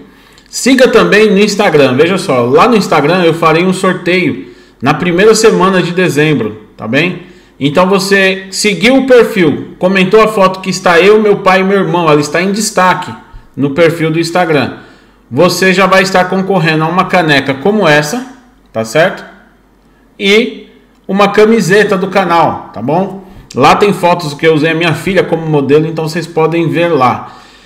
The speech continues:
Gente, a notícia que eu estou trazendo aqui é uma notícia importantíssima e urgente. Ela saiu hoje de manhã na mídia americana.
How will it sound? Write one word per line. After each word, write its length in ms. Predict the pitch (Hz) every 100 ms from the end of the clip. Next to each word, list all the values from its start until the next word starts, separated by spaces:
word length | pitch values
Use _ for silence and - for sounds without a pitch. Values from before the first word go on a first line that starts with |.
| _ _
Gente, 300 | - 214 185
a 60 | 190
notícia 500 | 208 202 262 269 262
que 160 | - 220
eu 140 | 202
estou 280 | - 185 175
trazendo 520 | 160 131 127 139 131
aqui 560 | - 151 160 123 - -
é 100 | 139
uma 120 | 151
notícia 420 | 151 139 156 156
importantíssima 920 | 156 165 160 143 127 151 170 202 208 - 180
e 100 | 202
urgente. 560 | 240 175 131 - - - _ _ -
Ela 160 | 127 151
saiu 420 | 175 160 165 165
hoje 360 | 185 208 220
de 100 | 202
manhã 380 | 214 202 160 160
na 100 | 151
mídia 300 | 139 139 139
americana. 640 | 143 143 135 135 135 156